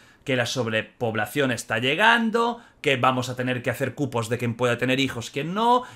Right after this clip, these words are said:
que seguramente este cupo será una selección genética de quien tenga mejores rasgos. Amigos, el mundo evoluciona y el mundo cambia y... o nos vamos a tomar por culo con anarquía o va a haber, va a haber reglas que van a ser injustas. Es que va a existir.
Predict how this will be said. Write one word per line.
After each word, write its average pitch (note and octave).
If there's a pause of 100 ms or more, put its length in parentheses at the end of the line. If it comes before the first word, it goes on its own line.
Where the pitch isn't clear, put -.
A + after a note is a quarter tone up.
que -
seguramente D#3+
este C3+
cupo C#3+
será B2
una B2+
selección B2+
genética G3+
de C3
quien A#2+
tenga A#2+
mejores C#3+
rasgos. G3 (460)
Amigos, B3 (120)
el F3
mundo A#3+
evoluciona G#3+
y F3+
el E3+
mundo G3+
cambia F#3+
y... F3+ (1200)
o G#3
nos G#3
vamos C4+
a C4
tomar A#3
por F#3
culo A#3 (180)
con F#3
anarquía E3+ (500)
o A#3+ (280)
va D#3
a -
haber, A3 (120)
va E3+
a F3+
haber G#3+
reglas A3
que -
van A#3+
a A#3+
ser G#3+
injustas. D3
Es -
que D3
va C3+
a C#3+
existir. G#3+